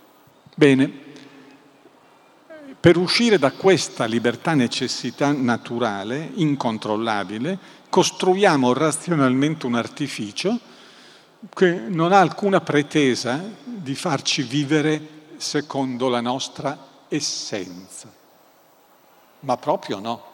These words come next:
Ha semplicemente l'obiettivo di farci vivere e non morire ammazzati. E questo è lo Stato moderno.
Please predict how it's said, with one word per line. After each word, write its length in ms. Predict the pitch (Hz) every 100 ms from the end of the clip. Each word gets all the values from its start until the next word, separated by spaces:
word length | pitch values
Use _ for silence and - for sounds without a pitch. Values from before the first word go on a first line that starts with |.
| - _ _ _ _ _ _ _ _ _ _ _ 277
Ha 100 | 180
semplicemente 800 | - 143 143 147 170 160 185 180
l'obiettivo 680 | 147 127 147 147 - 160 185
di 120 | 135
farci 560 | - 131 - - 190 277
vivere 760 | 165 135 135 139 175 190 214 -
e 120 | 170
non 200 | 127 143
morire 380 | 165 127 113 113
ammazzati. 720 | 110 113 - - 92 92 - - - _ - _ _ _ _ _ _ _ _ _ _ _ _ _ - 175 _ _ _ _ _ _ _ _
E 140 | -
questo 360 | 196 214 - 233
è 100 | 135
lo 100 | 180
Stato 400 | - 107 104 151
moderno. 760 | 214 175 110 90 - 120 120